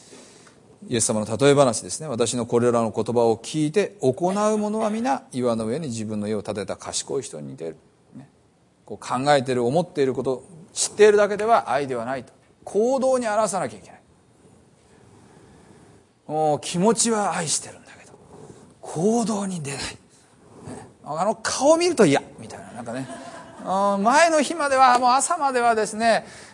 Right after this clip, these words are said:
えー、「今日はちょっと優しい言葉のかけてあげようかな」とかね、思ってるんですけどね、もう顔見たらもうできない。ね。できないのはダメなんです。愛じゃないんです。ね。「いや、思ってるから許してください」。もうイエス様はおっしゃいますよ。「ダメ、ダメ、ダメ。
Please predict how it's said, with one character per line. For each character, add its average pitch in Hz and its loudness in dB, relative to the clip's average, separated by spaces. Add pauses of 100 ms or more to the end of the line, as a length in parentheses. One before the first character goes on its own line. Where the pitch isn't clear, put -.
え 185 8
ー、 - -4
「今 190 4
日 175 6
は 156 10
ち 180 -2
ょ 170 0
っ - -16
と 165 -2
優 151 4
し 170 -6
い 165 -6
言 165 -8
葉 170 -6
の 151 -6
か 170 -6
け 156 0
て 151 -4
あ 151 -2
げ 165 -4
よ 190 -2
う - -6
か 180 -2
な」 220 4
と 175 -4
か 170 0
ね、 320 2 (180)
思 262 6
っ 277 4
て - 2
る 165 2
ん 147 -2
で 135 -2
す - -10
け 143 -6
ど 123 -4
ね、 147 -6
も 185 -8
う - -16
顔 - -10
見 247 -4
た - -6
ら 170 -2
も 131 -6
う - -4
で 113 -4
き 123 -8
な 110 -6
い。 - -16 (560)
ね。 127 -16 (640)
で 262 6
き 320 2
な 320 8
い 214 4
の 175 2
は 151 6
ダ 127 4
メ 151 2
な 123 0
ん 90 -6
で 85 -14
す。 113 -2
愛 202 6
じ 156 2
ゃ 139 2
な 139 2
い 117 -4
ん 98 -6
で 85 -10
す。 - -16 (320)
ね。 98 -18 (760)
「い 139 -4
や、 156 2
思 180 8
っ - 0
て 220 4
る 185 4
か 190 0
ら 170 -2
許 175 0
し 240 -2
て 226 -4
く 170 -2
だ 147 0
さ 127 -2
い」。 101 -8 (120)
も 156 -6
う 175 -12
イ 208 0
エ 220 4
ス 214 -4
様 220 2
は 127 6
お 127 4
っ - -2
し - -2
ゃ 143 2
い 135 0
ま 131 -4
す - -12
よ。 104 -6
「ダ 127 0
メ、 139 -2
ダ 113 -2
メ、 104 -6
ダ 90 -8
メ。 85 -14